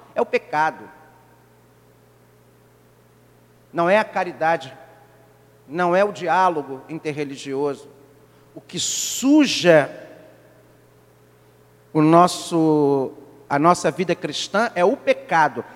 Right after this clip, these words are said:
é o que tá dentro de nós. E para isso existe uma, um banho espiritual chamado sacramento da confissão ou penitência. Esse descontamina,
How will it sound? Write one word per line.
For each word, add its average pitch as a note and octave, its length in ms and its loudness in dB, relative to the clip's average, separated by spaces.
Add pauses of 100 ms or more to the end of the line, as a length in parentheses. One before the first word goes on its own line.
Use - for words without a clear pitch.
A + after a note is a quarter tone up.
(120)
é E3 60 0
o F3+ 60 0
que - 100 -18
tá E3 100 -6
dentro B3+ 440 -4
de B3+ 120 -8
nós. C#3 260 -8 (1500)
E D3+ 140 -6
para G3 320 4
isso A#3+ 320 -4
existe A#3+ 420 -6
uma, A3+ 120 -6
um A3+ 180 -8
banho F#3 580 0
espiritual D#3+ 1120 -2
chamado E3+ 560 -2
sacramento F3 960 -6 (220)
da D#3+ 120 -4
confissão E3+ 880 -8 (120)
ou A3 100 -2
penitência. F3+ 680 -18 (1400)
Esse B3+ 400 6
descontamina, A3+ 920 -8